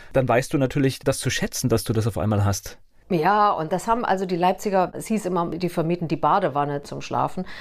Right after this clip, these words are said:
Speaker 2: Aber klar, wer konnte, hat in, eben offiziell, da waren wir mit der Frage losgegangen, hat offiziell so gesprochen und hat dann zu Hause einen Westgast untergebracht, um ein bisschen Geld zu haben für die Intershops. Ich weiß noch, der erste Mai, Kampftag der Werktätigen,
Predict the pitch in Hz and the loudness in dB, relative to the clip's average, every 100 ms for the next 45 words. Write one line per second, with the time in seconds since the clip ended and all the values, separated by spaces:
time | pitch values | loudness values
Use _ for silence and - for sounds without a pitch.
0 | - - 175 185 - - 220 185 190 180 | -6 0 2 2 0 2 0 -2 -2 -2
1 | - 208 247 269 262 - - 185 - 196 | 0 0 0 0 -2 -4 -8 -8 -4 -4
2 | - 214 233 226 240 226 - 226 196 190 | 2 2 4 2 0 -4 -2 0 0 0
3 | 190 185 180 190 185 190 160 - 233 285 | 0 2 2 0 0 0 0 2 2 2
4 | 190 175 170 170 - 220 220 208 185 180 | 0 2 2 2 0 0 0 2 2 2
5 | 185 175 - 190 202 262 - - - - | -2 -4 0 0 0 -6 -10 -10 -6 -4
6 | 170 185 190 175 170 170 196 196 196 214 | 0 0 0 -2 0 0 0 0 0 -2
7 | - 165 156 - - 202 185 156 165 - | -2 -2 -2 -6 -4 -2 0 -2 -2 -2
8 | 175 - 190 220 220 262 269 247 262 262 | -2 -2 -4 -2 -2 -4 -4 -2 0 0
9 | - 233 233 233 254 233 214 294 190 170 | -2 0 0 0 -2 -2 -2 -2 -2 -2
10 | 147 160 190 233 220 208 220 - 196 185 | -2 0 0 2 2 2 2 0 0 2
11 | 226 269 233 247 - 233 220 185 202 226 | 2 0 -2 -4 -6 -4 -2 0 0 -2
12 | 262 262 294 | -6 -4 -6